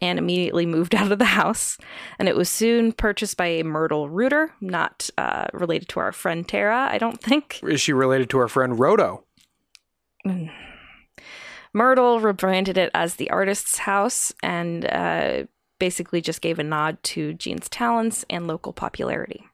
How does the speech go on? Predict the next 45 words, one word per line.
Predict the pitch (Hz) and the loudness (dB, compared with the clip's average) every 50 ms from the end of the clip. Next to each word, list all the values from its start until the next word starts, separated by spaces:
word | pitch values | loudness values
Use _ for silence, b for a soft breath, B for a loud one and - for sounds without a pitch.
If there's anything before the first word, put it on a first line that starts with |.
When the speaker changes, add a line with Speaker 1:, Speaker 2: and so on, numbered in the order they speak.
| _ _ _ _ _ - - 220 | _ _ _ _ _ -14 -6 -4
Speaker 2:
Uh, | 190 190 - | -4 -4 -4
she | - 185 - - 175 165 | -4 -4 0 0 0 0
didn't | 139 127 123 151 147 147 147 | 0 -2 0 2 2 2 4
like | 139 135 131 - | 2 2 0 2
the | - 139 | 0 2
ring | 127 127 131 131 127 127 | 4 4 4 4 4 2
of | 123 120 113 113 120 - - - - | 2 2 0 -4 -10 -16 -20 -18 -6
the | 131 131 131 | -2 -2 0
creepy | - - - 139 131 - 131 117 | 2 2 2 2 2 2 -2 0
doll | - 120 120 127 127 | 2 4 4 4 4
guy's | 135 135 131 135 - - | 4 2 2 2 2 2
house. | 147 131 120 - - - - - _ _ B B B B B B B B B B B B B B | 0 0 0 0 0 -2 -2 -4 _ _ B B B B B B B B B B B B B B
Speaker 1:
Well, | - 392 427 403 403 - - - - | 2 4 4 6 4 2 2 0 0
she | - - 330 | 2 4 4
might | 311 302 294 285 277 285 269 | 4 6 6 4 4 2 2
not | 294 330 339 | 2 2 2
have | 285 208 190 | 2 2 2
realized | 180 190 185 175 170 180 196 - | 2 2 4 4 2 0 0 -2
that | 190 - | -8 -8
the | - 170 - | -6 -4 -2
house | - 165 170 - | 0 -2 -2 -2
came | - 220 180 175 | -2 -2 0 0
with | 175 - | -2 -2
Robert, | 165 165 156 160 - - - - | -2 -2 0 0 -2 -4 -4 -2
too, | - 339 320 247 208 208 | 0 2 4 4 4 2
because | 208 208 190 - 196 175 175 170 175 - - - | 2 0 -2 0 2 2 2 0 -2 -4 -6 -4
Anne | - 196 196 190 190 185 185 180 175 - | -2 0 0 0 0 0 0 -2 -2 -2
wanted | - 175 170 165 160 160 156 - | -2 -2 0 0 -2 -4 -4 -6
nothing | 175 175 175 175 175 180 185 185 180 - 180 170 165 160 | -4 -2 -2 0 0 2 2 2 2 2 0 0 0 0
to | 160 | -2
do | 151 - 165 165 160 | 0 0 2 2 2
with | 160 - - | 2 2 2
it | - - - | 0 0 0
and | 165 165 165 | -2 -4 -2
left | 165 156 - - - - | -4 -4 -6 -8 -6 -4
him | 190 160 143 151 151 143 143 - - | -4 -2 -2 -4 -4 -6 -6 -6 -6
in | 156 156 156 156 156 156 170 170 - _ _ _ _ _ _ _ _ _ _ _ _ _ - - | -6 -4 -4 -6 -6 -6 -8 -10 -12 _ _ _ _ _ _ _ _ _ _ _ _ _ -8 -6
the | 165 165 - - - - _ _ - | -4 -4 -2 -4 -4 -6 _ _ -6
attic | - 143 135 - - _ _ - - - - | -4 -4 -4 -4 -6 _ _ -18 -16 -14 -12
when, | - 175 196 185 - 170 175 175 | -8 -6 -4 -2 -2 -2 -2 -2
uh, | - - - - | -4 -4 -4 -4
she | 190 - 247 | -4 -4 -4
sold | 226 - - - 240 240 | -6 -6 -8 -8 -6 -6
the | 254 | -2
house. | 302 359 320 - 170 - - - | -2 0 -2 -2 -2 -4 -8 -8